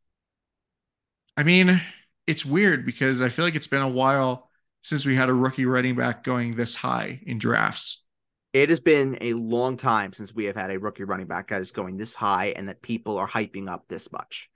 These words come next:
Speaker 2: But that is the kind of prospect that we, that we've been talking about all along with Bijan Robinson. He is a generational running back talent.
Speaker 1: I mean, I guess Saquon Barkley was a top ten pick as a rookie, wasn't he?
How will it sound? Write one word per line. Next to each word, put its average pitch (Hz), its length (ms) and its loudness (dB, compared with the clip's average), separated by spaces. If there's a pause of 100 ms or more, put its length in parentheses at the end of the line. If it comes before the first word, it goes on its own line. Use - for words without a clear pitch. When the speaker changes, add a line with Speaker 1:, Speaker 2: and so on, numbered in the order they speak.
(360)
Speaker 2:
But 104 120 -8
that 113 140 0
is 120 100 0
the 120 100 -4
kind 120 200 0
of 104 100 -4
prospect 107 520 -2
that 95 80 -10
we, 101 180 -8
that 113 140 -6
we've 107 220 -4
been 98 100 -8
talking 104 340 0
about 98 220 -6
all 104 240 -2
along 90 200 -6
with - 80 -16
Bijan 87 260 -10
Robinson. - 380 -10
He 113 200 -2
is 101 200 -6
a 92 320 -4 (500)
generational 135 840 4
running 104 220 -2
back 95 240 -8
talent. 82 300 -12 (1200)
Speaker 1:
I 135 60 2
mean, 143 100 4
I 147 80 2
guess 202 340 -2 (260)
Saquon 190 400 0
Barkley 147 340 0
was 113 200 -4
a - 20 -14
top 117 240 -2
ten 120 160 -6
pick 117 200 -8
as 110 100 -4
a 113 60 -4
rookie, 113 280 -4
wasn't 143 460 2
he? - 60 -18